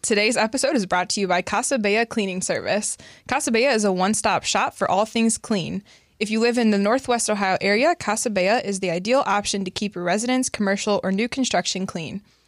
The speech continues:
If you, uh, Casa Bella is also one of the only services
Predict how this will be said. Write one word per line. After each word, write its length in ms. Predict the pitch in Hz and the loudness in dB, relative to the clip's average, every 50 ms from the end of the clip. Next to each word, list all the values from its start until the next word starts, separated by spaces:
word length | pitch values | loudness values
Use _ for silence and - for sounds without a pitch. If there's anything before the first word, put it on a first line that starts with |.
| _ _ _ _ _ _ _ _ _ _ _ _ _ _ _ _ | _ _ _ _ _ _ _ _ _ _ _ _ _ _ _ _
If 120 | - 208 | -4 0
you, 220 | 226 233 233 214 - _ _ _ | 0 2 2 0 -2 _ _ _
uh, 320 | 226 220 214 208 202 202 - - | 2 4 4 4 4 2 2 0
Casa 260 | - 269 349 - 311 | -2 -2 0 2 2
Bella 220 | 226 214 208 220 196 | 2 2 2 2 2
is 80 | 214 | 2
also 300 | 214 196 220 220 - 247 | 2 2 2 2 2 2
one 120 | 214 208 202 | 2 4 2
of 200 | 202 196 196 190 | 2 2 2 0
the 100 | 190 - | 2 2
only 260 | - 226 269 311 311 | 4 2 2 2 2
services 640 | 277 - 214 190 190 196 - - 185 185 190 196 | 2 0 0 2 0 0 2 2 4 4 4 2